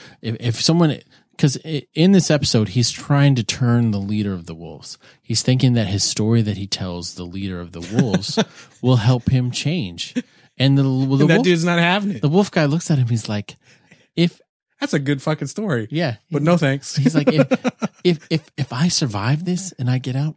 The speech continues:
Speaker 2: I'm gonna eat you.
Speaker 1: I'm gonna have to kill you." It's just,
Speaker 2: <laughs>
Speaker 1: those are
Speaker 2: That's,
Speaker 1: the rules.
Speaker 2: that's what I do.
Speaker 1: That's, that's what I believe
Speaker 2: That's
Speaker 1: in.
Speaker 2: what I do.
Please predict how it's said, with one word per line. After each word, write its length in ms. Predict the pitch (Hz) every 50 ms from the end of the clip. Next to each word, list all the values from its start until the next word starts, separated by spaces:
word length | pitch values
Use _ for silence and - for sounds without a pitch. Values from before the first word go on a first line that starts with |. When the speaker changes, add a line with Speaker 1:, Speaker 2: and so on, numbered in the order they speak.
| - -
Speaker 2:
I'm 80 | 214
gonna 120 | 214 202 196
eat 240 | 233 - - - 143
you. 100 | 139 143 - _ _
Speaker 1:
I'm 120 | - 160 180
gonna 120 | 180 143
have 160 | 165 196 175 -
to 100 | 185 -
kill 260 | - - 247 294 349
you." 160 | 320 - 82 - - - - - 381 -
It's 360 | 302 - - - - - 247
just, 240 | - - 233 - -
Speaker 2:
<laughs> 300 | 220 - - _ _ -
Speaker 1:
those 200 | 190 226 226 233
are 40 | 269
Speaker 2:
That's, 80 | 226
Speaker 1:
the 80 | 233 233
rules. 340 | 247 403 453 453 359 - -
Speaker 2:
that's 220 | - - - -
what 160 | 175 175 180 165
I 120 | 147 120
do. 460 | 113 117 107 123 160 190 277 381 330 269
Speaker 1:
That's, 180 | 123 113 101 - - 147
that's 220 | 180 180 - -
what 120 | 196 233
I 120 | 254 269 262
believe 320 | 254 262 262 320 339 370
Speaker 2:
That's 120 | 370 - -
Speaker 1:
in. 80 | 123
Speaker 2:
what 80 | 214 170
I 120 | 127 113
do. 640 | 113 101 - - 123 147 240 302 247 104 92 82 -